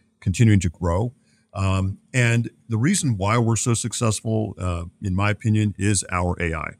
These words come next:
It's our technology side of things, right? We're able to test very accurately, use the analytics really, really well.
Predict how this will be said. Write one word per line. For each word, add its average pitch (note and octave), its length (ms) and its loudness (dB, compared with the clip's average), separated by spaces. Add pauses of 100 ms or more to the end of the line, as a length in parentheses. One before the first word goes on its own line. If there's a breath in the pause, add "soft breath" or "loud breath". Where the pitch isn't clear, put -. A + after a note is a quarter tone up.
It's G#2 160 -2
our F#2 80 4
technology E2+ 800 -2 (100)
side E2+ 320 0
of D2+ 80 -12
things, - 340 -16
right? E2+ 200 0 (340 soft breath)
We're B2+ 120 4
able A#2+ 180 2
to G2 340 2 (420)
test - 360 0
very G2 280 2
accurately, F#2+ 920 2
use G2 240 2
the A2+ 80 -8
analytics F#2+ 600 2
really, F#2+ 240 2
really F2+ 280 2
well. F2+ 420 2